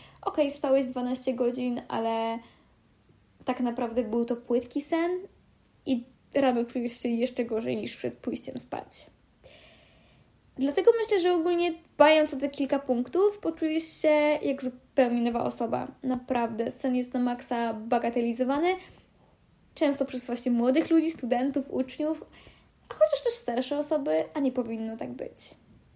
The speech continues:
Dobra, dalej mamy dbanie o relacje. I myślę, że nieodłącznym elementem zdrowego, no, stylu życia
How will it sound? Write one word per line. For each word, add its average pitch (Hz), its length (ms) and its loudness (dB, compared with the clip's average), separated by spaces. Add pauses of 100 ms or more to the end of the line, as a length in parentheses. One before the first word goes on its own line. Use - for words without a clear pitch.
(1300)
Dobra, 240 500 0 (220)
dalej 302 300 0
mamy 311 460 4
dbanie 254 420 2
o 254 60 0
relacje. - 580 -2 (720)
I 285 60 0
myślę, 330 260 2
że 339 120 2
nieodłącznym 330 640 2
elementem 254 540 2
zdrowego, 247 400 0 (300)
no, 262 260 4 (160)
stylu 269 480 2
życia 254 460 0